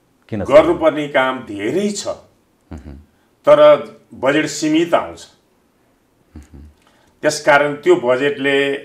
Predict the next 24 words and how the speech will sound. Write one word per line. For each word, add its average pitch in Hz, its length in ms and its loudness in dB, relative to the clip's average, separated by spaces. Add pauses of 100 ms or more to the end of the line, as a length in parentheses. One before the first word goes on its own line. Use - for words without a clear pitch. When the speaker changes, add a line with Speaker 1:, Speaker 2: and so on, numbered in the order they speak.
(280)
Speaker 2:
हामीले 113 360 -8
जनताले 117 720 -2
सोचे 120 380 -8
जस्तो, 110 360 -8
जनताले 107 480 -6
चाहे 104 340 -4
जस्तो 101 220 -14
हिसाबले 98 420 -10 (800)
विकास 104 300 -6
गर्न 101 140 -12
सकेका 87 360 -16
छैनौँ। 82 340 -20 (800)
Speaker 1:
उम्। 95 120 -18 (720)
Speaker 2:
जनताले 117 400 -2
के 127 160 -8
चाहन्छन् 110 380 -6
भने 107 420 -10 (720)
आफ्नो 135 360 -2
घर 101 160 -4
जाने 117 220 -4
बाटो 101 760 -6 (680)
ढलाइ 98 380 -2
भइदिए 107 320 -6
हुन्थ्यो, 92 640 -14